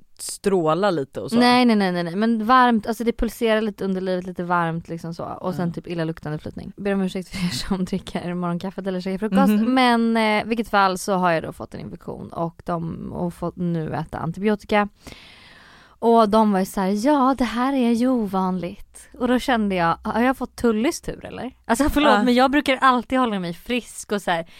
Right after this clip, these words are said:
Speaker 2: det är ingen fara och allt brukar alltid gå smooth. Alltså du vet, när jag gjorde min bröstoperation,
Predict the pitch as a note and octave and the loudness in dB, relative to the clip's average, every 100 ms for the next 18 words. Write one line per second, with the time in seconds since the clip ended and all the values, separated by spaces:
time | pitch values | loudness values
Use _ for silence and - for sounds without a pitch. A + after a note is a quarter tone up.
0 | - - A#3 A3 G3+ - A3+ G#3+ G#3+ G#3 | -20 -6 0 0 0 4 8 8 6 6
1 | A3 A3+ - A3+ G#3+ G#3 A3 F#3+ F3+ - | 4 2 0 0 2 0 -2 -4 -6 -2
2 | A3 A3 A3 G#3 G3+ G3+ G#3+ G3+ G3+ G3+ | 2 4 2 0 -4 -4 -6 -2 -2 -2
3 | F#3+ F3+ G3 - E3+ G3 A3 F3+ | -2 -2 -4 -4 -6 -2 -2 -2